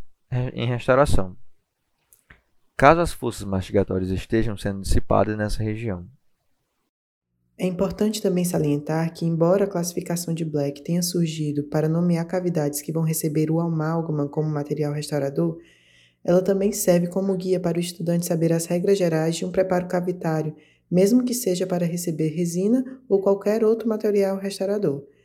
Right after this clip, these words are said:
Speaker 2: E as nomenclaturas do preparo são muito úteis para a comunicação entre os clínicos durante a prática odontológica.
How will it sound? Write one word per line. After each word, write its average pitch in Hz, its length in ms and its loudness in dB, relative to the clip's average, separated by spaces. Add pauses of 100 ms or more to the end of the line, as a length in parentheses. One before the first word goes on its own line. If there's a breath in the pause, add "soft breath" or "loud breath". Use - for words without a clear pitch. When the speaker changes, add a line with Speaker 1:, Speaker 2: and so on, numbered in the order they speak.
(420 soft breath)
Speaker 2:
E 196 80 6
as 202 120 8
nomenclaturas 226 640 2
do 180 80 0
preparo 175 540 -2
são 180 260 -4
muito 233 320 4
úteis 208 260 0
para 190 200 0
a 185 40 0
comunicação 220 680 -2
entre 196 180 -4
os 208 100 -2
clínicos 185 540 -2
durante 165 320 0
a 165 40 -4
prática 165 440 -4
odontológica. 175 800 -2